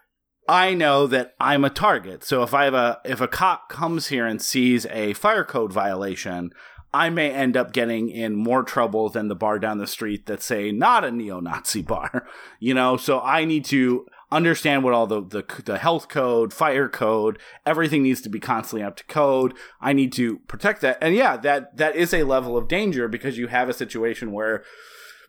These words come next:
because they actually have no ethics and moral personally, they're using the law to defend themselves, basically corrupting the concept of the justice system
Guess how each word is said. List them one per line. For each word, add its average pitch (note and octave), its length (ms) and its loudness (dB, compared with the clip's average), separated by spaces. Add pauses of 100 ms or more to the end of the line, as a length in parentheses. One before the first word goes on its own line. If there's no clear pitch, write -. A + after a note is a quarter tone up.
(400)
because F3+ 320 0
they E3+ 120 4
actually D#3 400 2
have C#3 280 2
no B2 140 -2
ethics B2 380 -2
and A2+ 100 2
moral A2 300 0
personally, A#2+ 680 -2
they're A#2+ 180 0
using C#3+ 460 0
the A#2 100 2
law B2+ 680 2 (120)
to A#2+ 240 0
defend A#2+ 420 0
themselves, A2 800 -2 (320)
basically D#3 380 0
corrupting C3+ 680 0
the A#2 80 0
concept A#2+ 460 -2
of G2+ 120 0
the G2+ 80 -4
justice G#2 480 -2
system F#2+ 540 -2